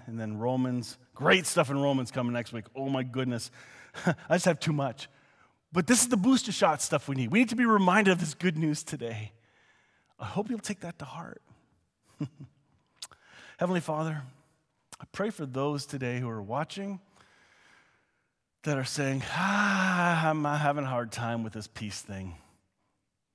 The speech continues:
Will you please reach out through their doubt <laughs> and touch their soul? Give them the supernatural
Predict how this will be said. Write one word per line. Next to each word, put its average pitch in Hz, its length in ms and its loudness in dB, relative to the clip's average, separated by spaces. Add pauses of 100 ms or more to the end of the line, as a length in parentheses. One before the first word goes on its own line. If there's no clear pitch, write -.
(520)
Will 123 80 -10
you 160 300 -10
please 113 560 -8
reach 110 340 -10
out 92 400 -14 (340)
through 160 680 -2
their 139 200 0
doubt 98 760 -10 (260)
<laughs> - 1800 -18
and 98 220 -12
touch - 340 -14
their 113 120 -16
soul? 87 440 -14 (880)
Give 147 240 -2
them 185 160 -2
the 120 100 -4
supernatural 131 1200 -4